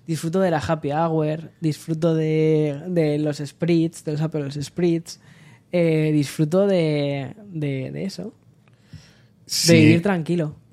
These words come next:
Speaker 2: si mañana tuvieses que volverte a España,
Speaker 1: Sí.
Speaker 2: por lo que sea,
Speaker 1: Ujú.
Speaker 2: a nivel personal, a nivel trabajo,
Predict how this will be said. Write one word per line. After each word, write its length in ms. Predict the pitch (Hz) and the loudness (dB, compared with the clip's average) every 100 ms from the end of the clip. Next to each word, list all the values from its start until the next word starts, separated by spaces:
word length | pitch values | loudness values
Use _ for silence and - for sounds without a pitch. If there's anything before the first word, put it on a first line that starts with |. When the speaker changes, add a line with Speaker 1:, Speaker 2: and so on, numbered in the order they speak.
| - | -12
Speaker 2:
si 280 | - - 117 | -6 0 2
mañana 400 | 107 113 127 135 | 2 2 2 2
tuvieses 400 | 135 131 131 120 | 2 0 -2 -6
que 100 | 120 | -2
volverte 480 | 117 110 113 107 110 107 107 104 104 101 98 95 | 0 0 -2 -2 -2 -2 -2 -2 -2 -2 -4 -4
a 60 | 92 | -6
España, 440 | - 95 104 135 - _ _ | -8 -8 -6 -6 -12 _ _
Speaker 1:
Sí. 300 | - 151 131 - | -4 -2 -2 -8
Speaker 2:
por 100 | 82 | -10
lo 60 | |
que 80 | - | -10
sea, 320 | - 90 - - _ _ _ 147 | -10 -10 -12 -20 _ _ _ -6
Speaker 1:
Ujú. 220 | 139 131 | -4 -6
Speaker 2:
a 380 | - _ _ 85 | -10 _ _ -6
nivel 200 | 87 87 | -6 -4
personal, 480 | 92 - 90 113 | -6 -6 -2 0
a 80 | 107 | 0
nivel 240 | 95 95 95 | 0 -2 -2
trabajo, 480 | 95 87 - 80 | -2 -4 -6 -14